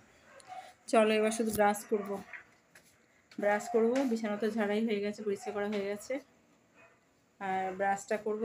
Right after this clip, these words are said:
ব্রাশ তারই হয়ে যাবে। চলো, আজকের ব্লগটা এখানেই শেষ করছি, ঠিক আছে? তোমরা সুস্থ থেকো, ভালো থেকো, সাবধানে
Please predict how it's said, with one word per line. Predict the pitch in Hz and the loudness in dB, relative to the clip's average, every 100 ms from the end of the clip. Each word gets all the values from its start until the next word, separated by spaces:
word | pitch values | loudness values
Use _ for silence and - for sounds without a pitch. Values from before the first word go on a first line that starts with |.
| 208 | -2
ব্রাশ | 202 190 | -4 -4
তারই | 196 196 202 | -4 -2 0
হয়ে | 190 180 | 0 0
যাবে। | 185 185 185 _ _ _ _ _ _ _ _ | -2 -2 -10 _ _ _ _ _ _ _ _
চলো, | - 240 220 202 - 202 | -2 0 0 -4 -8 -10
আজকের | - 214 214 | -4 -6 -4
ব্লগটা | 214 214 | -4 -4
এখানেই | 214 220 220 | -2 -4 -4
শেষ | 202 - - | -6 -6 -8
করছি, | 190 - 220 214 - _ - | -8 -6 -6 -6 -12 _ -4
ঠিক | 240 233 | -2 -2
আছে? | - 220 _ _ _ _ _ _ _ - - - | -8 -14 _ _ _ _ _ _ _ -20 -20 -8
তোমরা | 208 196 | -6 -4
সুস্থ | 208 - 214 | -4 -4 -4
থেকো, | 214 214 226 220 | -4 -2 0 0
ভালো | 196 190 | 0 -2
থেকো, | 214 233 226 | -6 -6 -4
সাবধানে | 214 190 - 196 | -4 -4 -6 -8